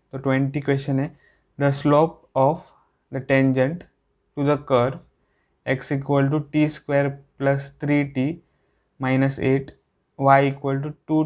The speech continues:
t square minus two t minus five at the point two comma minus one is", ये सारे चार ऑप्शन दिए हुए हैं,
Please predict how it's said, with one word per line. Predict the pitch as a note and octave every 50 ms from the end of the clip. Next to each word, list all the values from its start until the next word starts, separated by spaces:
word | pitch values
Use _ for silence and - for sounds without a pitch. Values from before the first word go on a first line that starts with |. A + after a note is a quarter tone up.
| D3+ -
t | D3 D3 C#3
square | C#3 - - C3+ C3+ C3+ C3+ C3+
minus | C3+ C3 C3 C3+ C#3 C#3 - -
two | D3 C#3+ C#3 C#3 C#3
t | C#3 C#3 C#3+ C#3+ - - _ _ _ _ - C#3+
minus | C3+ C3 C3 C3 C3+ C3 -
five | - - C3 A#2+ A#2+ B2+ C#3 - - _ _ _ _ _ _ _ _ _ _ _ _ -
at | B2 C3+ C#3+ C#3 C#3 C#3+
the | D#3 D#3 D#3
point | - C3 B2 B2 C3 - F3+ - _ _
two | - D#3 D#3 D3+
comma | D3+ C#3+ D3 C#3+ C#3+ C#3
minus | B2+ B2+ B2+ C3 C#3 C#3 - B2+
one | B2 B2+ D#3 F3+ F3+ - _ _ _ _ _ _ _ _ _ _ _ _ _ _ -
is", | C3+ C#3+ D#3+ F3 F3 - _ _ _ _ _ _ _ _ _ _ _ _ _ _ _ _ _ _ _ _ _ _ _ _ _ _ _ - C#3
ये | C#3 D3 D3 D3
सारे | - C#3 B2+ B2+ C3+ C#3+
चार | C#3 C#3 C#3 B2+ B2+ B2+
ऑप्शन | A#2+ A#2+ - - C3 B2+ B2
दिए | A#2+ A#2 A#2+
हुए | A#2+ A#2 A2+ A2 G#2+
हैं, | G#2+ A2 A#2+ C3+ C3+ _